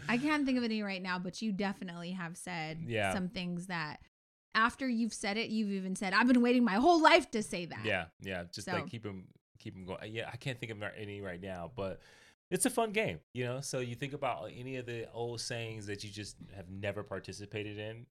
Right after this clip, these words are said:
Speaker 2: y-, you know, you just never do it. So, um, e-, "Early bird catches the worm." Why would you say that?
Speaker 1: You say a lot of dumb things that,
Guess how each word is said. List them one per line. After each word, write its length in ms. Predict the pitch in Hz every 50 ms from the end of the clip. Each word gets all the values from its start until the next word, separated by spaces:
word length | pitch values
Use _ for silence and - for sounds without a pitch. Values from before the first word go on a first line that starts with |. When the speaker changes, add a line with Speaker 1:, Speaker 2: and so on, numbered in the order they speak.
| _ -
Speaker 2:
y-, 160 | 104 92 - -
you 100 | - 107
know, 220 | - 92 - - -
you 120 | 101 95
just 200 | - - - - -
never 180 | 98 - 98
do 180 | 95 113 113 104
it. 160 | 98 - - _ _ _ _ _ _ _ _ _ _ _ _ _ _
So, 340 | - - - 101 92 90 90 -
um, 440 | - 95 92 90 87 85 80 76 - _ - - - _ - _ - 104
e-, 80 | 110 113 - -
"Early 260 | 123 113 110 120 135 131
bird 320 | 127 107 107 107 95 -
catches 320 | - 104 98 - - -
the 120 | - 92 85
worm." 420 | 78 80 80 85 92 110 120 127 - _ _ _ _ _ _ _ _ _ _ _ _ _ -
Why 180 | 107 104 120
would 180 | 156 160 151 -
you 80 | 147
say 200 | 120 - 127 123
that? 260 | 117 - - - - _ _ -
Speaker 1:
You 460 | 302 311 302 294 311 349 392 480 508
say 160 | 494 - 508 494 494 -
a 80 | 311 294
lot 480 | 262 233 226 233 220 240 311 359 339
of 140 | 269 202 190
dumb 320 | 220 220 208 202 202 220 214
things 560 | - 214 196 190 185 185 185 180 185 190 190
that, 260 | 202 185 190 -